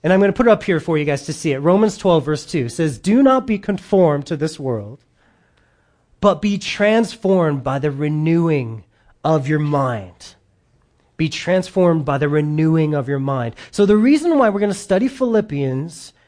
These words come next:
is so that our mind can be renewed. So Paul can train your brain to say milk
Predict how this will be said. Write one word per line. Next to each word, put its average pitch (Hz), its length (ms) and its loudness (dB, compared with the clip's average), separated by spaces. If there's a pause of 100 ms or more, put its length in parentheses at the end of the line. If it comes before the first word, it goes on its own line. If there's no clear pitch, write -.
(260)
is 147 140 -4
so 185 160 0
that 170 140 2
our 175 120 4
mind 185 580 2
can 175 160 -2
be 170 160 0
renewed. 151 480 0 (120)
So 226 200 2
Paul 156 720 2 (460)
can 220 160 4
train 240 420 4
your 247 200 4
brain 185 400 4
to 196 120 -6
say 151 320 0
milk 151 520 -2